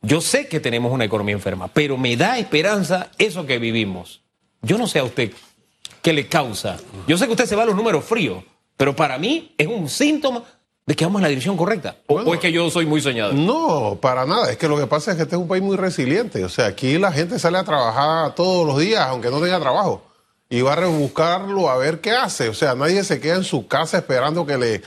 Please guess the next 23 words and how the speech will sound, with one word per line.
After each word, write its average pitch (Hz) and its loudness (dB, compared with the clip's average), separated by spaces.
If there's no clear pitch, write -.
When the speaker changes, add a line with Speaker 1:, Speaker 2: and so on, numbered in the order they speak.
Speaker 2:
Hay 190 4
gente 175 2
que 131 0
se 123 -2
queda 170 2
en 170 0
su 143 -2
casa 160 0
esperando 147 0
que 131 -2
el 117 -2
diputado 120 0
le 135 0
mande 139 0
la 127 2
bolsa 135 0
de 143 0
comida. 170 0
Pero 143 0
esa 180 0
es 202 2
la 196 2
minoría. 196 0